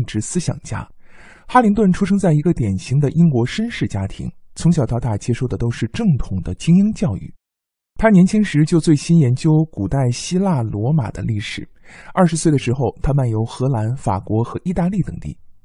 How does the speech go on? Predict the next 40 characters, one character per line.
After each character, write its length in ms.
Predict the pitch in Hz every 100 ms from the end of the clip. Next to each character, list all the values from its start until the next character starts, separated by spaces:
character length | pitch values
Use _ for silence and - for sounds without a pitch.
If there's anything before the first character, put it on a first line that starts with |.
| _ _ _
漫 140 | 254 233
游 80 |
到 120 | 226 226
罗 160 | 156
马 140 | 208 107
的 100 | -
时 140 | -
候， 180 | - - - _ _ _
这 120 | 190
个 200 | 180 156
古 180 | 143 120
代 180 | 120 135 123
伟 160 | 113 98
大 180 | 143 123
罗 160 | 123
马 140 | 131 101
共 140 | 139
和 140 | 127
国 160 | 147 107
诞 180 | 120 107
生 260 | 98 127 135
之 180 | -
地， 260 | 101 98 85 -
让 160 | - 139
哈 180 | 135 170
林 120 | 151
顿 180 | 180 165
萌 220 | 131 113
生 180 | 156 175
了 60 |
一 40 | 139
个 120 | 160
问 140 | 190 208
题： 300 | - - - - - - - - -
什 180 | -
么 100 | 139
样 160 | 233 294
的 80 | 214
制 180 | 175 165
度 200 | 151